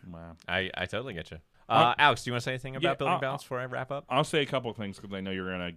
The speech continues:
Speaker 1: go deep into
Speaker 2: Yeah.
Speaker 1: it. Um, the album starts to kind of diverge a little bit from the soul and funky kind of stuff. It
Speaker 2: True,
Speaker 1: goes, I
Speaker 2: yeah.
Speaker 1: think it goes a little bit more to-, towards hip hop.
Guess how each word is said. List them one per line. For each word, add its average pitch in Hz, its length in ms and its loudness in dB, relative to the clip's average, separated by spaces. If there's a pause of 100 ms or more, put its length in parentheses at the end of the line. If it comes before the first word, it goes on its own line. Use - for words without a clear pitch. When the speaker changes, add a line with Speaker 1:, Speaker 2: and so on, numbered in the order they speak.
Speaker 1:
go 92 180 -4
deep 87 320 -12
into 92 100 0
Speaker 2:
Yeah. 78 120 4
Speaker 1:
it. - 240 -10
Um, 117 460 0
the 123 220 -2
album 175 300 2
starts 131 460 -4 (180)
to 107 680 -4
kind 107 280 -2
of 98 200 -4 (240)
diverge 98 720 -4
a 117 80 -4
little 120 240 -2
bit 123 180 -4
from 98 1000 -2 (400)
the 95 140 -6
soul 101 720 -2
and 90 340 -8
funky 104 380 -10
kind 110 220 -8
of 110 60 -8
stuff. 117 200 -4
It 117 60 -10
Speaker 2:
True, 120 160 0
Speaker 1:
goes, 80 160 -4 (100)
I 107 80 2
Speaker 2:
yeah. 98 120 2
Speaker 1:
think 143 120 -4
it 135 60 -2
goes 123 180 0
a 113 60 -4
little 117 100 0
bit 113 140 -6
more 101 180 -4
to-, 98 300 -6 (120)
towards 98 380 -8
hip 98 220 -6
hop. 87 260 -12